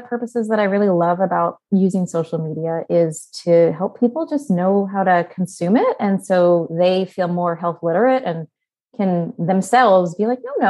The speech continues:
no, that's not true. I'm not gonna listen to that." And then the, what really bothers me are the people who are the, what we'd say the experts. They are physicians. They are, you know, in healthcare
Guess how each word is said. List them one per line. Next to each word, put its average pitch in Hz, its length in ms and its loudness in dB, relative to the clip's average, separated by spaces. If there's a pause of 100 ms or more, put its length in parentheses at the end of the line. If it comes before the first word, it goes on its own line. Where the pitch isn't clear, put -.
no, - 60 0
that's 214 260 -6
not 170 160 -12
true. 135 400 -10
I'm 180 100 -8
not - 160 -12
gonna - 180 -18
listen - 280 -20
to - 120 -20
that." - 260 -14 (280)
And 190 180 0
then 196 420 0
the, 202 180 4
what 202 200 0
really 196 480 2
bothers 165 440 -4
me 165 240 -14
are 180 440 4
the 160 60 -8
people 160 400 -8
who 170 200 -4
are 165 340 -2
the, 160 340 -6 (800)
what 170 200 0
we'd 160 200 0
say 151 100 0
the 165 160 2
experts. - 380 -10
They 208 140 4
are 262 260 4
physicians. 196 680 -2
They 190 220 0
are, 196 580 0
you 196 160 -6
know, 165 400 -2
in 214 240 0
healthcare 165 560 -4